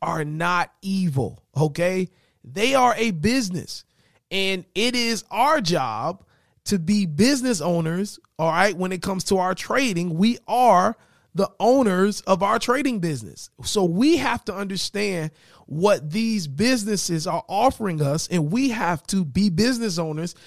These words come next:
and make sure that when we enter a partnership with these firms, that we are getting the benefit of the business deal. And if we're not, then guess what?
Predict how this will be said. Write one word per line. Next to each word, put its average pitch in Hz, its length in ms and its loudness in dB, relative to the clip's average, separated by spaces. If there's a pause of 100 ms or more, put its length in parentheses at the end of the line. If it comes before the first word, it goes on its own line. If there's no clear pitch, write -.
(180)
and 190 180 0
make 196 200 -2
sure 262 360 0
that 196 240 2
when 196 200 -2
we 220 200 0
enter 220 320 -2
a 185 140 -4
partnership 220 880 -2
with 175 220 0
these 190 240 2
firms, 208 680 0 (440)
that 196 360 0
we 240 500 2
are - 200 -6
getting 190 380 -4
the 180 100 2
benefit 185 640 -2 (580)
of 180 480 4 (260)
the 208 100 2
business 226 380 2
deal. 127 440 -8
And 220 160 2
if 214 100 2
we're 233 200 0
not, 262 520 2 (460)
then 311 140 0
guess 311 220 0
what? 349 440 2